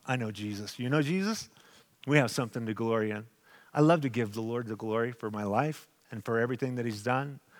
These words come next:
what he's, the work he's done in my marriage, my family, every dimension, every single pervasive area of my life, God has blessed me, and it, to him be the glory, to him be the praise. And I'm so thankful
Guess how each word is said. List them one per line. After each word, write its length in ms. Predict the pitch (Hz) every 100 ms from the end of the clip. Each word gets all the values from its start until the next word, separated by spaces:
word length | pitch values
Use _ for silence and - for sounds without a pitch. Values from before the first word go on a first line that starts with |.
| - - - - _ -
what 100 | 113
he's, 200 | 113 104
the 140 | -
work 220 | 117 123 -
he's 120 | 113
done 140 | 120
in 60 | 120
my 100 | 110
marriage, 500 | 117 135 135 127 107
my 120 | 104
family, 640 | - 131 131 127 123 123 - _
every 240 | 147 160 196
dimension, 440 | 170 151 113 110 -
every 320 | 160 196 214
single 600 | - - 190 190 180 185 - - - _ _ _ _ _ _ _
pervasive 720 | - 160 127 156 196 - 180
area 320 | 156 147 147 139
of 60 |
my 140 | 123 123
life, 340 | 117 107 104 -
God 180 | 127 120
has 140 | 117
blessed 420 | 107 127 139 -
me, 220 | 147 135 -
and 200 | 117 110
it, 240 | 110 107 _ _
to 100 | -
him 200 | 113 139
be 100 | 127
the 120 | 120
glory, 400 | 104 120 107 110 - -
to 100 | 131
him 180 | 120 135
be 100 | 131
the 120 | 120
praise. 480 | - 110 101 98 - _ _ _ _ _ _ -
And 80 | 120
I'm 100 | 110
so 280 | - 131 127
thankful 580 | - 123 - - 104